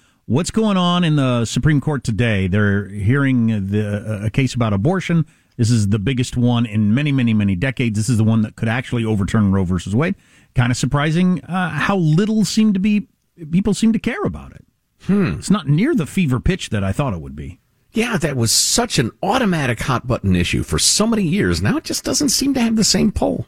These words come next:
Speaker 1: Oh, and we got a uh, concerning asteroid that's gonna break into our orbit, uh, in a week. So
Speaker 2: In a week?
Speaker 1: Yeah. If you're looking for sweet meteor of death, maybe that's actually gonna happen soon.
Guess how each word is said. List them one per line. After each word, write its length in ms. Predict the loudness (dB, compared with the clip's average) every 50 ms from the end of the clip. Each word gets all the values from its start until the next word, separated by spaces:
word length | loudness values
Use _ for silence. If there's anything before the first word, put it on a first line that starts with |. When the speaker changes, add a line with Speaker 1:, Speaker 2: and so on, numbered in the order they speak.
| 0
Speaker 1:
Oh, 120 | 2 2 4
and 80 | 4 2
we 80 | 2
got 200 | 0 0 2 2
a 120 | 2 0 0 -2
uh, 160 | -2 -2 0
concerning 540 | 0 0 0 0 0 0 0 2 2 2 2
asteroid 500 | 2 0 0 -2 -2 -2 -2 0 0 0
that's 140 | -2 -2 0
gonna 160 | 0 0 0 2
break 240 | 0 0 0 2 2
into 180 | 2 2 2
our 120 | 0 -2 -2
orbit, 360 | 0 0 0 0 -2 -4 -6 -10 -18 _ _ _ -4
uh, 300 | -2 0 0 0 -2 -2
in 160 | -2 0 2
a 80 | 2 4
week. 340 | 4 2 0 -2 -4 -10 -20 _ _ _ _ _ _ _ _ _ _ _ _ _ _ _ _
So 840 | -12 -6 -2 0 2 4 4 2 2 0 0 -2 -6 -8 -10 -12 -14 _ _ _ _ _ _ _ -2
Speaker 2:
In 120 | 0 0
a 60 | 2 0
week? 600 | -2 -2 -2 0 0 0 -2 -4 -6 -12 -18 -18 -8 -2
Speaker 1:
Yeah. 220 | 0 2 2 0 0 -4 _ _ _ _ _ _
If 60 | 0
you're 140 | 2 2 4
looking 320 | 2 2 2 0 -2 0
for 380 | 0 0 0 0 0 -2 -2 -6 _ _ _ _ _ _ _ _ _ _ _
sweet 420 | -8 -6 -2 0 0 0 0 0 0
meteor 400 | 0 0 0 0 0 0 0 0
of 140 | 0 0
death, 440 | -2 -2 -2 -4 -6 -8 -10 -14 -18 -20 _ _ _ _ _ _
maybe 260 | -2 0 2 2 4 4
that's 220 | 2 2 0 0
actually 340 | -2 -2 -2 -2 -2 0 2
gonna 160 | 2 2 2
happen 320 | 2 0 0 -2 -2 -4
soon. 320 | -6 -4 -4 -6 -6 -6